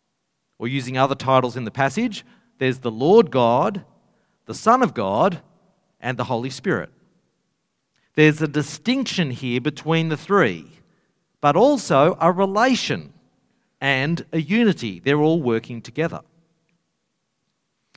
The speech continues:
Let's then move on to look at Jesus' ministry. First of all, at his baptism from Luke chapter three.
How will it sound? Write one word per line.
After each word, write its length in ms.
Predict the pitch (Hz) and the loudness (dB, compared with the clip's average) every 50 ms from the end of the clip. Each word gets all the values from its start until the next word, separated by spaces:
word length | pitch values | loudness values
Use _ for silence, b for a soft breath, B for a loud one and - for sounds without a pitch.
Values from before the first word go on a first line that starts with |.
| b b b b b b b _ _ _ _ _ _ | b b b b b b b _ _ _ _ _ _
Let's 180 | 127 117 - | -8 -8 -4
then 200 | - 127 117 120 | -4 -4 -4 -2
move 180 | 120 123 123 117 | -2 -2 0 0
on 220 | 131 135 113 98 | 0 0 0 -4
to 80 | - 117 | -6 -8
look 180 | 113 117 113 - | -10 -10 -10 -12
at 80 | 110 | -14
Jesus' 420 | - - 110 110 101 98 104 92 - | -10 -6 -6 -6 -6 -8 -14 -16 -12
ministry. 600 | - 127 156 170 160 160 - - 98 87 82 - _ _ _ _ _ _ _ _ _ _ _ _ _ _ _ _ _ _ _ _ _ _ _ _ _ | -8 -4 -4 -4 -4 -6 -10 -14 -14 -14 -14 -16 _ _ _ _ _ _ _ _ _ _ _ _ _ _ _ _ _ _ _ _ _ _ _ _ _
First 340 | _ _ - 190 208 - - | _ _ 2 2 2 2 0
of 60 | 135 | -4
all, 160 | 135 131 131 | -4 -2 -2
at 80 | 135 131 | -2 -2
his 160 | 135 143 139 | -2 -6 -6
baptism 640 | - 147 156 175 170 - - 131 104 98 98 87 85 | -2 0 0 0 0 -2 -6 -8 -8 -8 -12 -14 -14
from 180 | - 117 110 | -14 -12 -6
Luke 200 | 110 123 135 131 131 | -4 -4 -4 -4 -4
chapter 300 | - 131 113 110 113 104 | -4 -6 -6 -6 -6 -14
three. 360 | - - 127 123 107 87 - | -14 -6 -4 -4 -4 -4 -8